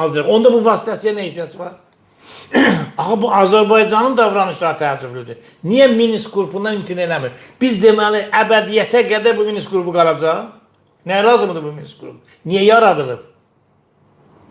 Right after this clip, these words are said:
Minsk qrupu yaradılmışdı ki, bu işğal olunmuş ərazi problemini güya dinc danışıqlar yolu ilə həll eləsin. Biz də müharibə yolu ilə həll eləmişik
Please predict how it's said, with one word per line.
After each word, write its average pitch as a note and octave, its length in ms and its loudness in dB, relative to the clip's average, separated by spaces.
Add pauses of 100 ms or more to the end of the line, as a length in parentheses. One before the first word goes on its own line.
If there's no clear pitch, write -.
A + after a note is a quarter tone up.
(320)
Minsk G#3 280 4
qrupu F#3 200 2
yaradılmışdı F#3+ 640 2
ki, A#3 220 -6 (500)
bu F#3+ 120 0
işğal - 480 0
olunmuş F3+ 320 0 (120)
ərazi D#3+ 480 0
problemini D3+ 600 -2 (100)
güya F3 460 -2 (400)
dinc E3+ 260 -6
danışıqlar E3 380 0
yolu D#3+ 140 2
ilə G3+ 100 2
həll G3 180 0
eləsin. C3+ 380 -10 (100)
Biz A#3+ 160 -4
də A#3 80 4
müharibə G#3 480 0
yolu G3+ 240 0
ilə A3 140 -6
həll G3+ 180 -4
eləmişik F3 540 -4